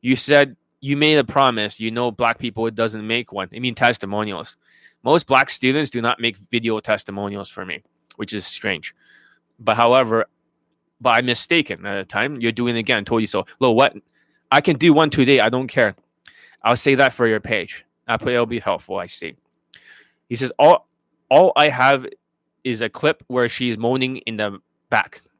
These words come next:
You put black, but back. You don't see anything. I just put, "I'll use it somehow." Okay. "Check your Skype then. It's on my other phone." Sure. "You can ignore the other pics I've sent before. I won't be offended." He mean, like,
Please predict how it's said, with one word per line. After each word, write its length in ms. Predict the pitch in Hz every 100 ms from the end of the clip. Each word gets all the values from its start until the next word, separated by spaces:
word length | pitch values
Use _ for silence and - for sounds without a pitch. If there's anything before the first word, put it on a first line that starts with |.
| _ _ _ -
You 80 |
put 180 | 120 107
black, 260 | 110 95 -
but 160 | - -
back. 280 | 98 - _ _ -
You 120 | 123
don't 140 | 143 135
see 180 | 135
anything. 320 | 110 117 101 85
I 120 | 131
just 160 | 160
put, 120 | - 147
"I'll 100 | 147
use 260 | 175 160
it 120 | 110
somehow." 440 | - 107 104 117 151 _ 117
Okay. 280 | - 110 - _ _ _ - _ _ -
"Check 260 | - 196 -
your 80 |
Skype 400 | 175 - 190 170
then. 160 | - 117
It's 160 | 120 120
on 140 | 127
my 160 | 127 120
other 200 | 120 120
phone." 280 | - 95
Sure. 320 | 95 127 101 _ _ _ _ _ _ _ _ - - - -
"You 140 | 151 175
can 120 | 208
ignore 360 | 160 147 151 151
the 140 | 127
other 220 | 127 123
pics 340 | - 147 - -
I've 160 | 113 113
sent 280 | - 120 -
before. 360 | 107 - 117
I 80 | 98
won't 180 | 113 120
be 80 | 113
offended." 300 | - 104 -
He 140 | 160
mean, 260 | 165 185 165
like, 240 | 143 131